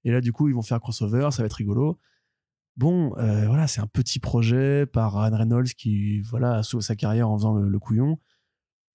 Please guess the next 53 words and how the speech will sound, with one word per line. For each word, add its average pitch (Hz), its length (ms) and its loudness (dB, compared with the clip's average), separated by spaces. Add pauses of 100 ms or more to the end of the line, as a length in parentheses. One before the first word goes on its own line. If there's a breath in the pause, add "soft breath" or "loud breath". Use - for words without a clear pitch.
Même 139 200 4
lui 185 80 4
a 156 60 2
plus 131 140 -2
besoin 127 260 2
de 143 40 -2
ça, 160 160 -2
hein, 139 120 0
on 123 100 0
rappelle, 117 520 0
c'est 113 120 -4
Pikachu, - 440 -4
euh, 127 600 0 (360)
c'est - 220 0
Red 117 200 0
Alert, 135 560 0
euh, 110 360 -2
euh, 117 300 0
Red 117 220 -2
Notice, 127 280 -2
pardon, 120 260 0
excusez-moi. 127 480 -4 (460 soft breath)
C'est, 123 340 2
euh, 113 380 2
voilà, 127 240 2
c'est 120 140 -4
devenu 117 240 0
aussi 123 200 0
une 123 60 0
machine 117 240 0
à 113 40 2
franchise. 123 440 0 (280)
<clears throat> - 680 -8
Il 139 120 2
ramène 131 240 2
son 135 160 -2
pote 139 240 0
en 117 60 0
plus 120 200 0
pour, 101 300 0
pour 110 140 2
le 107 80 2
réaliser, 104 400 2
donc 107 160 -2
ça 101 100 -2
va 101 80 0
pas 113 120 -2
être 107 60 -4
très - 140 -2
différent 110 360 0
des 107 80 0
deux 104 80 0
précédents. 117 460 -2